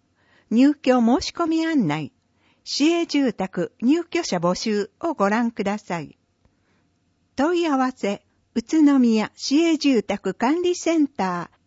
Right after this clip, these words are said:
ー、電話六七八八八六一、住宅政策課、電話六三二二五五三。安全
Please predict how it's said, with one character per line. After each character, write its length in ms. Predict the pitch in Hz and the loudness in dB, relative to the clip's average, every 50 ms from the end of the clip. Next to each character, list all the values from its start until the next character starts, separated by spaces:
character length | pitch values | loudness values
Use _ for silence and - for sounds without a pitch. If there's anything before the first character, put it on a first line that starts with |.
| _ _ _ - | _ _ _ -6
ー、 40 | 196 | -2
電 300 | 185 233 262 254 254 233 | 0 2 2 2 2 0
話 180 | 214 208 208 - _ _ _ _ | 0 -2 -4 -8 _ _ _ _
六 340 | - 214 226 - - 339 381 | -2 -2 -2 0 -2 -2 0
七 320 | 359 339 320 247 202 196 | 0 0 0 0 0 0
八 440 | 233 247 226 - - - 160 - _ _ _ _ _ | -2 -4 -6 -6 -6 -10 -10 -10 _ _ _ _ _
八 320 | - 247 240 - - 339 | -6 -6 -4 -2 -2 -2
八 340 | 339 330 330 - - 226 190 | -2 -2 -4 -2 -2 -2 0
六 320 | 185 196 - - 277 226 | 0 0 -2 0 0 0
一、 440 | 220 214 214 - - - 165 147 - _ _ _ _ _ _ _ - | 0 -2 -4 -6 -10 -8 -8 -8 -10 _ _ _ _ _ _ _ -8
住 260 | 208 233 269 349 349 | -2 0 0 0 0
宅 260 | - 294 294 - - | -2 -6 -6 -4 -4
政 340 | 277 - - 277 240 285 320 | -4 -2 0 0 0 0 -2
策 340 | - - 240 262 - - - | -4 -6 -8 -8 -8 -14 -16
課、 260 | _ - 202 196 - _ _ _ _ _ _ _ - | _ -10 -10 -10 -10 _ _ _ _ _ _ _ -4
電 340 | 208 220 240 233 226 220 208 | -2 0 0 0 0 -2 -2
話 180 | 202 202 220 _ _ _ _ _ | -4 -6 -10 _ _ _ _ _
六 260 | - 208 226 - - - | -4 -4 -4 -4 -6 -10
三 380 | - - 330 349 302 214 170 | -6 -4 -2 -2 0 0 0
二 280 | 170 196 208 190 147 - _ _ _ _ _ _ - | -2 -2 -2 -4 -6 -8 _ _ _ _ _ _ 0
二 320 | 226 269 349 349 330 320 | 2 2 2 2 0 -2
五 300 | 311 302 302 269 208 165 | 0 0 0 0 -2 -2
五 260 | - 180 202 285 359 | -2 -2 -2 -2 -2
三。 380 | - - - 285 269 196 139 - _ _ _ _ _ _ _ _ _ _ _ _ _ _ _ _ _ _ _ _ _ _ _ _ _ _ _ _ _ _ _ _ _ _ _ _ _ _ _ _ _ _ _ _ _ | -6 -6 -6 -6 -4 -4 -6 -10 _ _ _ _ _ _ _ _ _ _ _ _ _ _ _ _ _ _ _ _ _ _ _ _ _ _ _ _ _ _ _ _ _ _ _ _ _ _ _ _ _ _ _ _ _
安 300 | - 185 233 311 349 349 | -4 -2 -2 0 0 -2
全 320 | 311 - 349 339 254 196 | -2 0 0 0 0 0